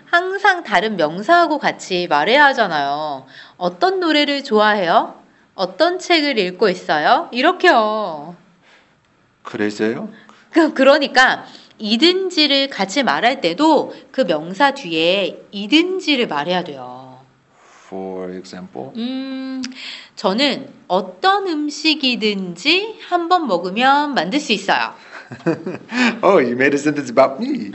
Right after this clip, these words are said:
Speaker 1: <laughs> 아니거든. 내 얘기예요.
Speaker 2: <laughs> 오케이. 그러니까 어떤 음식이든지 어떤 영화든지 이렇게 말이죠.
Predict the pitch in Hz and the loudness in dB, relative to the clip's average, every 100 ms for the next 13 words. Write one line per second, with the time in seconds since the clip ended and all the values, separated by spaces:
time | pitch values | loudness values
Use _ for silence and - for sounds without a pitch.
0 | - 370 - - - - 156 160 156 208 | 0 0 0 -6 -12 -4 -4 -2 -2 2
1 | 269 330 370 - _ 175 214 202 202 196 | 2 2 -6 -18 _ 2 4 4 2 2
2 | 170 156 156 175 196 - - 135 123 139 | 0 0 -2 -6 -10 -18 -14 -12 -6 -6
3 | - - - 214 - 110 123 - 110 98 | -6 -18 -16 -14 0 4 4 4 -2 -2
4 | 90 90 - _ _ - - 123 139 127 | -4 -10 -16 _ _ -18 -2 -2 -2 0
5 | 131 117 113 - 110 - 160 170 135 135 | 4 4 4 0 -6 -2 0 0 -2 -8
6 | - 127 123 117 - 107 98 101 101 95 | -10 -10 -10 -12 -14 -14 -12 -12 -10 -12
7 | 135 185 - - 107 104 - 135 156 151 | -12 -12 -16 -12 -12 -10 0 2 2 -4
8 | 147 123 98 101 98 107 113 131 107 92 | -8 -12 -16 -12 -10 -10 -10 -12 -10 -10
9 | 98 101 139 190 180 - - - - - | -10 -12 -10 -10 -12 -20 -16 -12 -12 -12
10 | - _ 120 127 131 170 156 147 131 87 | -16 _ 2 2 4 4 4 4 0 -6
11 | - 101 117 123 110 101 156 87 - | 0 2 4 2 0 4 4 4 -8